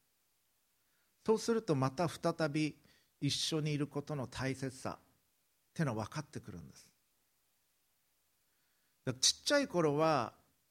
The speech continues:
お母さんがいないと泣いたと思います。お母さんが見えなくなると不安になって泣いた。お父さんお母さんがいたらどこの国だってきっと行ったことだと思います。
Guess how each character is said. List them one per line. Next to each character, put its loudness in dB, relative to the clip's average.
お -8
母 6
さ -2
ん -2
が 0
い 0
な 4
い 0
と 2
泣 4
い -4
た 0
と -8
思 -6
い -10
ま -16
す。 -20
お -16
母 2
さ -4
ん -2
が 0
見 2
え 4
な 2
く -6
な 0
る -4
と -6
不 -2
安 2
に -4
な -2
っ -10
て -12
泣 -6
い -20
た。 -14
お -4
父 2
さ -4
ん 2
お 0
母 0
さ -4
ん -2
が 0
い -2
た 4
ら 4
ど 0
こ 0
の 2
国 0
だ 4
っ -2
て -2
き -12
っ -20
と 2
行 2
っ -16
た 0
こ -8
と -2
だ -2
と -12
思 -6
い -10
ま -12
す。 -20